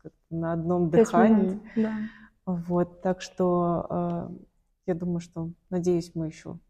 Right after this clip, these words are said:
Speaker 1: увидимся.
Speaker 2: Само собой.
Speaker 1: Может быть, в каких-то других условиях. Спасибо, что пришла.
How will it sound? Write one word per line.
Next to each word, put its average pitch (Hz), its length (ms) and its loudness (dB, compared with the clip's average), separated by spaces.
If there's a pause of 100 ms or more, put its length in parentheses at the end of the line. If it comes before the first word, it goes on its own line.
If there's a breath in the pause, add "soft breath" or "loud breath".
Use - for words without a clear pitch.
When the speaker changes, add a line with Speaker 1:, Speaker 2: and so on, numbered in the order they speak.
(140)
Speaker 1:
увидимся. 208 720 2
Speaker 2:
Само 214 360 2
собой. 208 420 -4
Speaker 1:
Может 185 260 2
быть, 196 220 -2
в 240 100 -2
каких-то 240 420 6
других 185 440 2
условиях. 196 500 2
Спасибо, 247 380 0
что 254 160 -4
пришла. 247 500 -2